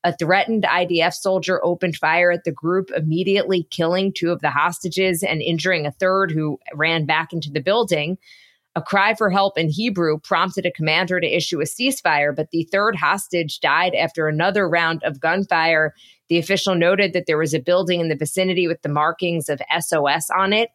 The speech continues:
Israeli officials took responsibility for the action, saying that, quote, "This was against our rules of engagement." Officials say they have been dealing with Hamas fighters in the area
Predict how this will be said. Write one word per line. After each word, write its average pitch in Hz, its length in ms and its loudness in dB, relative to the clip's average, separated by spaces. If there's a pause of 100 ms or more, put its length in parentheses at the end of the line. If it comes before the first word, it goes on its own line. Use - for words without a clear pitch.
(300)
Israeli 196 460 2
officials 185 600 0
took 208 280 -4
responsibility 170 880 0
for 165 160 -4
the 147 160 -2
action, 175 500 0
saying 160 340 -2
that, 151 180 -2
quote, 180 360 0 (380)
"This 185 240 0
was 185 160 2
against 165 460 0
our 165 280 2
rules 170 400 -2
of 156 140 -2
engagement." 156 720 -2
Officials 165 400 -4
say 165 140 0
they 170 120 2
have 156 120 0
been 143 160 -2
dealing 160 320 0
with 160 120 -4
Hamas 151 380 -2
fighters 160 380 0
in 151 60 -4
the 143 140 -2
area 160 460 2